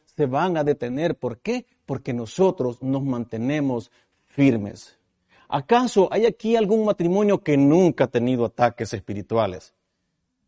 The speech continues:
Hmm. Cuéntenme y denme la receta. Porque sí,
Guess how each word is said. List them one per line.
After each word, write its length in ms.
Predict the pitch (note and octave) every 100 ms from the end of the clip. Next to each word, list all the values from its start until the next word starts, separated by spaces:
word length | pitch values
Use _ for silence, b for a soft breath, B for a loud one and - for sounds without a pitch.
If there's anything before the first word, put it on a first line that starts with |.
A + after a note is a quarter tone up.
| _ _ _ _ -
Hmm. 280 | D3+ A#2+ G2 _ _ _ _ _ _ _
Cuéntenme 640 | - A#2+ A#2+ F3+ G#3+ A3+ A#3
y 120 | C3
denme 280 | B2 B2+ B2+
la 140 | A2+
receta. 560 | F#2+ G2 A#2 - F#2 - _ _ _ _ _ _ _ _ -
Porque 320 | D#3+ C3+ G#2+
sí, 440 | G2 F3 A#3 C3+